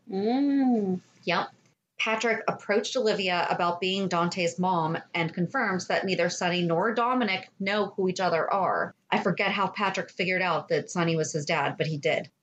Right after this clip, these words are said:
Speaker 2: And Patrick pleads with Olivia that Dom could need a kidney transplant and the family would need to be tested.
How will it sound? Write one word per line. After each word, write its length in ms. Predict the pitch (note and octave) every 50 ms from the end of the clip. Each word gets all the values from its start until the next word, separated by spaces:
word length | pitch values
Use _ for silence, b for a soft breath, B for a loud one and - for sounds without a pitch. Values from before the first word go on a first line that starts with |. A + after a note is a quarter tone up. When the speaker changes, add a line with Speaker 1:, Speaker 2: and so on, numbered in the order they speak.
| _ -
Speaker 2:
And 300 | F#3 E3+ E3 E3 E3 -
Patrick 400 | - G#3 G3 F#3 G3 F#3 - -
pleads 480 | - - G3 F#3+ F#3 D#3+ - - -
with 180 | F3 E3 D#3+ E3 - - -
Olivia 580 | E3+ E3 E3 D#3+ E3+ E3 E3 D#3+ D#3 D#3 D3 D3 -
that 240 | D#3 D3 - -
Dom 260 | - E3 D#3+ E3+ E3+ E3+
could 180 | - F3+ E3
need 200 | E3 E3 E3 D3+
a 40 | C#3+
kidney 360 | - - C4 C4 B3 C4 A#3+
transplant 640 | - - A#3+ A3 G#3+ G#3+ - - G#3+ G#3 G#3 G3+ G#3 B B B B B B B -
and 120 | F#3+ F#3+
the 80 | F3 F3
family 300 | - E3+ E3+ E3+ F3 F3
would 160 | E3 E3+ E3+
need 160 | E3 D#3+ D#3+
to 60 | E3 -
be 100 | D#3+ D#3
tested. 400 | - E3 D#3 D3 - - C#3